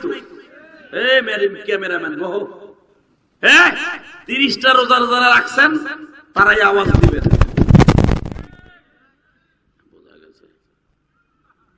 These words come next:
এই জন্যই তুমি শার্ট মার্ট খুলে গেঞ্জি গেঞ্জি খুলে গেছো। তোমার ভিতরে গরম বেশি।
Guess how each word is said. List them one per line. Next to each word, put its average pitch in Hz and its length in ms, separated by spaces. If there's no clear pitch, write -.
এই 98 140
জন্যই 113 280
তুমি 117 220
শার্ট 110 380
মার্ট 120 200
খুলে 113 240
গেঞ্জি 107 300
গেঞ্জি - 180
খুলে - 260
গেছো। - 360
তোমার - 140
ভিতরে - 400
গরম 123 300
বেশি। 117 260